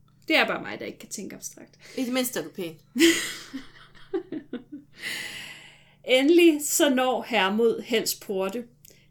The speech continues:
Speaker 1: Det er sådan nogle høje, fængselslignende mure, som er faktisk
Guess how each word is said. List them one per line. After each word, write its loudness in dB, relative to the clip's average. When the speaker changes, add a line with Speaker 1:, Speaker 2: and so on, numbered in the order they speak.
Speaker 1:
Det 2
er 0
sådan 2
nogle -2
høje, 4
fængselslignende 2
mure, 2
som -2
er -4
faktisk -4